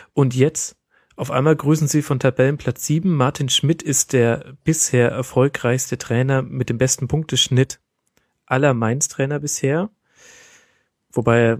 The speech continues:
um der Wahrheit die Ehre zu geben, ja auch noch nicht so viele Spiele gemacht hat als Trainer. Aber die haben wirklich beeindruckend das Ruder rumgerissen und stehen da auch nicht unverdient.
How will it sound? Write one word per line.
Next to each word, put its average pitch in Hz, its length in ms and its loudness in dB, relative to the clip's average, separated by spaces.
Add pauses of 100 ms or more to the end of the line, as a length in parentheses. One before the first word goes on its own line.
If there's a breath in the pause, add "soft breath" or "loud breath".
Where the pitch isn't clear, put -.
um 117 260 -6
der 107 160 0
Wahrheit 110 240 -2
die - 60 -2
Ehre 110 160 -2
zu - 100 -6
geben, 120 160 -2
ja 110 120 2
auch 120 100 0
noch 113 100 -2
nicht 113 220 -4
so 135 180 2
viele 120 320 -2
Spiele 190 300 2
gemacht 104 260 -4
hat - 120 -8
als - 180 -10
Trainer. 110 340 -2
Aber 120 160 0
die 135 180 2
haben 127 220 2
wirklich 156 540 0
beeindruckend 151 640 -2
das 147 180 0
Ruder 151 200 2
rumgerissen 143 640 -2
und 113 120 -6
stehen 120 240 0
da 147 100 0
auch 131 220 -2
nicht 151 180 -6
unverdient. 104 560 -6